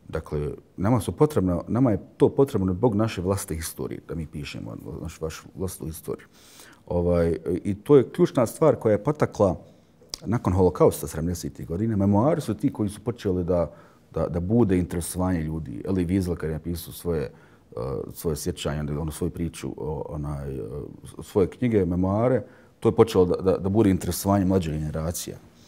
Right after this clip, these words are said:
Ovaj, jer neće sa-, sad svako dijete sjest u Bosni i čitat presudu ili neku našu knjigu naučnika i tako dalje. To nije, njima je preteško, neinteresantno,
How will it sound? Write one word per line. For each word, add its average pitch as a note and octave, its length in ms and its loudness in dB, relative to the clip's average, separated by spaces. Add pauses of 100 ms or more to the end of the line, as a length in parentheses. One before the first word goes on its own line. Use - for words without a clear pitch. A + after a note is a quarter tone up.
(240)
Ovaj, D2 480 -8 (300)
jer A2 120 0
neće D3 220 4
sa-, - 220 4
sad - 280 2
svako - 400 -2
dijete F2 320 -4
sjest F2 360 -6
u F2 40 -6
Bosni E2 300 -6
i C2+ 40 -10
čitat D#2 240 -8
presudu C#2+ 480 -12
ili G1+ 360 -14 (340)
neku - 260 -12
našu D2+ 280 -12
knjigu D2+ 300 -8
naučnika D2+ 640 -8
i C2 40 -12
tako - 260 -12
dalje. G1+ 200 -10 (580)
To F2 120 -2
nije, G2 200 4
njima G2 260 4
je D#2+ 120 0
preteško, F2+ 680 0
neinteresantno, E2 1000 -2